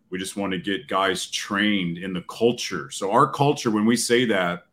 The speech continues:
is the T two twelve culture. And when we say T two twelve, we mean Titus two, uh, chapter two, verse twelve. And, uh,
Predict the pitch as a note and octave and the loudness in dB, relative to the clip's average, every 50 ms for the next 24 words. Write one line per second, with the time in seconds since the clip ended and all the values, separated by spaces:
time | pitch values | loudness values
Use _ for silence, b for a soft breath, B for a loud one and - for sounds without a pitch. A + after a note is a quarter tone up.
0 | _ _ _ _ _ _ _ _ _ _ _ _ _ - G#2+ G#2 G#2 G2+ G2 F#2 | _ _ _ _ _ _ _ _ _ _ _ _ _ -2 0 0 0 0 0 -2
1 | - - - G2+ G2+ - - B2 B2 - - C3+ C3 C3 - C3 B2 B2 B2+ B2+ | -4 -6 -6 -6 -4 0 2 2 2 2 2 0 0 0 2 4 4 4 4 2
2 | - - G#2+ G2+ G2 - - G#2 G2+ G2 G2+ G2 G2 G2+ G2+ G#2 G#2 - A#2 A2+ | -2 -2 -2 -2 -2 -4 -4 -4 -4 -4 -4 -4 -2 -2 -2 -2 0 0 0 0
3 | A2 A2 - A2+ A2+ A2+ A2+ B2 A#2+ A2+ - - B2+ A#2+ A2 G2+ F#2+ F#2 F2 F#2 | 0 2 2 2 2 2 2 -2 -2 -2 -4 -2 0 0 2 2 0 -2 -2 -4
4 | G2 G2+ G#2 G2+ G2 F#2 F2 - - A2 A2 G#2+ A2 G#2 G#2 - - - - A#2 | -2 -2 -2 -2 -2 -4 -8 -6 -2 0 0 2 0 -2 -2 -6 -10 -4 0 4
5 | A2+ A2 A2 A2 G#2+ G#2+ - b b b b b b b b _ - F2 F2 F2 | 4 6 4 4 2 -2 -6 b b b b b b b b _ -14 -10 -10 -8
6 | F2 E2+ - - - A2 G#2+ G#2 G2 G2+ - A2+ A2 F#2+ F2 G#2 G2 - - - | -8 -10 -8 -4 -2 -2 -2 -2 -4 -4 -2 -2 0 0 0 -2 -4 -4 -4 -2
7 | - A2+ G#2 F#2 F#2 F#2 F#2+ F#2 _ _ _ _ _ _ _ _ _ _ _ - | 0 0 2 0 0 -4 -6 -8 _ _ _ _ _ _ _ _ _ _ _ -12
8 | F#2+ F#2+ G2 F#2+ F#2+ F#2 F#2+ F#2+ F#2+ F#2 F2+ F2+ | -8 -6 -6 -4 -4 -2 -2 -2 0 -2 -2 -4